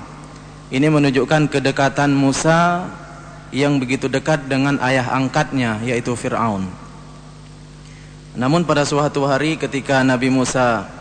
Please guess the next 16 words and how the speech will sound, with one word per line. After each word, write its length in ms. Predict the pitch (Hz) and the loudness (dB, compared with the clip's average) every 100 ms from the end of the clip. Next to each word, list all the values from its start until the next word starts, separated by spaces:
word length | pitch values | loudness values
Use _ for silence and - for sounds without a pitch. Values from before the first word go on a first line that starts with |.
| - | -8
ketika 320 | 131 135 156 | -6 -2 0
Fir'aun 640 | 147 139 120 143 175 180 143 - - - - - - - - 123 | 2 2 4 4 4 2 -4 -12 -16 -18 -18 -20 -20 -20 -10 -2
mengadakan 560 | 131 131 135 147 147 139 | 0 2 2 2 2 2
perjalanan 580 | 123 120 135 135 131 | 0 2 2 2 2
keluar 320 | 135 135 139 135 | 0 2 2 2
kota, 640 | 131 123 151 170 165 - - - - - - - - - - - - - - | 0 2 2 2 -2 -12 -16 -18 -18 -18 -20 -20 -20 -20 -20 -20 -20 -20 -14
eh, 300 | - - - - - - - - | -12 -12 -14 -16 -20 -20 -18 -4
kemudian 460 | 127 127 143 147 139 | -2 2 4 4 2
dia 460 | 135 151 165 170 - - - - - - - - - - | 2 2 2 0 -6 -12 -16 -18 -18 -20 -20 -20 -20 -4
keluar 320 | 151 156 156 | 4 6 6
sendiri 480 | 143 147 147 147 131 | 4 2 2 2 0
ke 400 | 139 131 120 101 - | 0 0 -2 -2 -2
kota, 420 | 127 147 151 147 | 0 2 2 4
lalu 320 | 139 139 135 | 2 2 2
menyaksikan 720 | 131 - 135 - 135 127 110 - - - - - - - - | 2 0 -4 0 2 2 -2 -8 -16 -18 -18 -18 -18 -14 -4
ada 500 | 123 120 127 123 117 | -2 2 2 2 0